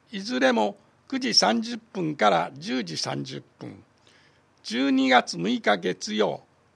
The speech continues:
九時三十分から十時三十分。十三時三十分から十四時三十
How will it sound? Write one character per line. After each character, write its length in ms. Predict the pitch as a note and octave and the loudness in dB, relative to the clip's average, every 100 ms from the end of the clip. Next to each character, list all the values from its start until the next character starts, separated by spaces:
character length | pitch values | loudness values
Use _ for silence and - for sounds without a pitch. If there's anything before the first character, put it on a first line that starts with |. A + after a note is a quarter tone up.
| _ | _
九 80 | C4+ | -2
時 160 | C4+ A3 | 0 4
三 260 | F#3+ G#3+ | 4 4
十 140 | A3+ A#3+ | 0 -4
分 380 | - G3+ F3 | -6 -4 -2
か 160 | D#3 F3+ | 2 4
ら 160 | D#3+ D3+ | 4 2
十 240 | A#3+ C#4 | -2 -2
時 160 | F3+ D#3+ | -4 -4
三 300 | - D#3 D3+ | -4 -2 -4
十 180 | C#3 B2+ _ | -8 -12 _
分。 220 | - - A2 _ _ _ _ - | -18 -16 -20 _ _ _ _ -14
十 280 | D3 A#3 C#4 | -4 -2 0
三 260 | C#4 C4 | 4 4
時 160 | G3+ F#3 | 2 -4
三 260 | E3+ F#3 G#3 | 0 0 0
十 160 | G#3 | -4
分 380 | G3+ - E3+ D3+ | -10 -8 -6 -4
か 140 | - | -2
ら 120 | D#3+ D3+ | -2 -2
十 280 | A#3+ C4+ | -4 -2
四 160 | F#3+ G3 | 2 0
時 120 | D#3+ | -2
三 280 | C#3 D3+ D3 | -4 -4 -4
十 180 | C3 | -8